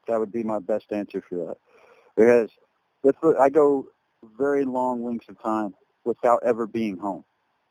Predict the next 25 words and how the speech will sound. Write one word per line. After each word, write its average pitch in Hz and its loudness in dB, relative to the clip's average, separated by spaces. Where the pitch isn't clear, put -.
without 117 4
ever 110 2
seeing 113 -4
my 101 -4
family. 92 -6
In 117 0
a 117 4
lot 123 6
of 113 -2
instances, 117 -6
the 120 -2
military 120 0
and 107 -8
the 101 -8
guys 110 0
that 110 -2
I 110 0
am 107 -4
around 104 -4
twenty-four 117 -2
seven 98 -8
fill 127 6
that 98 -2
spot. 104 -2
So 104 0